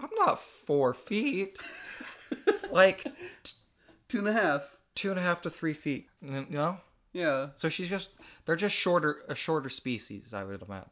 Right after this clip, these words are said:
Speaker 1: That's what I've imagined in my mind.
Speaker 2: Okay.
Speaker 1: She shuddered, and then quickly made the first move. "Yeah!" she screamed, as she sliced the bear's bellies. "Blood."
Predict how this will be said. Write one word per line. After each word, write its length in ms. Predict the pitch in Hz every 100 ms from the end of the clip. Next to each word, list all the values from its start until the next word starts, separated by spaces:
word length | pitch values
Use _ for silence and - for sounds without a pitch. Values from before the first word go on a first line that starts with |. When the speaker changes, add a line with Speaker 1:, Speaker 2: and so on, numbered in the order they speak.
| _
Speaker 1:
That's 280 | 131 147 -
what 100 | 147
I've 180 | 135 131
imagined 540 | 117 113 107 95 95
in 80 | 95
my 120 | 98
mind. 420 | 92 92 90 92 _ _ -
Speaker 2:
Okay. 180 | 113 113 123 _ _ _ _
Speaker 1:
She 260 | - 110
shuddered, 640 | 101 - - 135 120 117 - _ _ _ -
and 140 | 139
then 80 | 147
quickly 460 | - - 175 - 123
made 200 | 120 107
the 60 |
first 340 | - 135 127 -
move. 500 | 131 127 113 107 - _ _ - - -
"Yeah!" 1120 | 262 247 294 320 311 302 294 285 277 262 233 - _
she 200 | - - 135
screamed, 640 | - 147 139 127 113 101 - - - -
as 100 | 127
she 140 | - 120
sliced 640 | - - 135 127 - -
the 60 | 107
bear's 400 | 117 107 98 -
bellies. 800 | 117 127 120 104 95 - - - - - - - - - - -
"Blood." 720 | 110 104 101 92 90 95 107